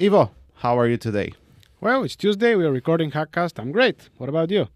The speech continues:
Speaker 1: I'm feeling great. We're recording in the morning. We already had, uh, our coffee, so we should be, uh, good to go. And today we have a really, really interesting topic. We are going to talk about the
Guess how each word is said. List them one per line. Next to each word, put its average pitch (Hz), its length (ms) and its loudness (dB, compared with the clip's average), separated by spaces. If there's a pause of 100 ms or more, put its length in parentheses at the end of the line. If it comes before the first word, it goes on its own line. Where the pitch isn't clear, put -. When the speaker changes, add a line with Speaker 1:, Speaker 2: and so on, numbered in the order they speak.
Speaker 1:
I'm 127 340 0
feeling 135 280 -6
great. 170 480 -6
We're 135 200 -2
recording 127 420 -2
in 120 80 -6
the 110 60 -6
morning. 156 460 0 (480)
We 131 140 0
already 135 340 4
had, 127 380 2 (300)
uh, 113 300 -2
our 107 260 -2
coffee, 160 380 -2
so 120 320 -2
we 117 140 -4
should 113 260 -8
be, 117 420 -4
uh, 107 220 -8
good 113 200 -8
to - 100 -10
go. 101 240 -6 (720)
And 226 180 2
today 170 680 2
we 160 220 0
have 143 480 0
a 131 180 0
really, 147 640 2
really 139 380 0
interesting 135 420 -6
topic. 117 460 -4 (320)
We 156 80 -2
are 156 80 2
going 143 200 0
to 139 80 -10
talk 131 200 -2
about 123 280 2
the 117 160 -8